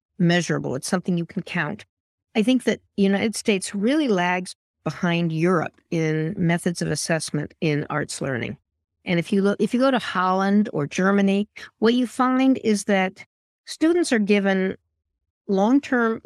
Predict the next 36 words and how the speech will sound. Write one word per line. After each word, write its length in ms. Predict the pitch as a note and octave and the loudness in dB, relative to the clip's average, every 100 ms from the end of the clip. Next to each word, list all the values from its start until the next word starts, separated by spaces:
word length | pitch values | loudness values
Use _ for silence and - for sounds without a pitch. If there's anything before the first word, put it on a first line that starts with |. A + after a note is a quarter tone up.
| G#3 | -2
I'm 100 | A3 | 0
talking 180 | A#3 A3+ | 2 0
about 140 | F3+ D3+ | 0 -2
high 160 | F#3 | -2
school 320 | F3+ - - | -4 -6 -6
now, 240 | - D3 - | -4 -6 -8
students 400 | - - C4+ A#3 | -10 -2 0 2
are 20 | A3 | 2
given 280 | G3+ F#3 | 0 0
long-term 580 | F3 E3+ G3 G#3 G3 F#3 | 0 0 0 0 0 -2
projects, 640 | - F3+ F3 - F2+ - - | -4 -6 -6 -6 -8 -10 -10
which 160 | F3+ - | -8 -4
they 120 | F3+ | -6
can 160 | - F3 | -4 -4
work 240 | F3 F3 | -4 -4
on 280 | F3 F3+ F3 _ _ | -6 -6 -8 _ _
for 160 | - | -4
months, 500 | D#3+ D#3 F3+ C4+ - - _ _ _ _ - | -2 0 -2 -2 -8 -16 _ _ _ _ -4
and 420 | F#3+ F#3+ F#3+ F#3+ - _ _ _ - | 0 2 0 -2 -4 _ _ _ -4
they 400 | F#3 G#3 G#3+ - | 2 4 2 2
are 420 | F#3+ F3+ F3 F#3 _ _ _ - | 0 2 0 -6 _ _ _ -4
assessed 760 | F#3 - C#4 D#4 F#3+ - - - | -4 -2 -2 0 -2 -6 -12 -4
by 140 | F#3+ | -2
having 500 | F#3 G3 G3 F#3+ - _ _ _ _ _ _ | 0 -2 0 -2 -2 _ _ _ _ _ _
a 60 | G3+ | -2
judge 720 | F3 G3 B3 A#3+ D3+ - - - _ _ _ _ _ _ _ - | 0 2 2 0 -4 -8 -8 -14 _ _ _ _ _ _ _ -2
and 280 | F3 F3+ - | -2 -2 0
another 360 | F#3+ B3 C4+ E3 | 2 4 2 -2
judge, 460 | - C3+ G#3 - | -4 -4 -8 -10
two 180 | - C#4 | -4 -2
judges. 460 | A3+ A#3 G#3 D#3 - | 0 0 0 -4 -8
It 80 | - | -6
could 140 | F3 | -2
be 100 | E3 | -2
the 100 | E3+ | -4
te-, 260 | - A#3 | -4 -6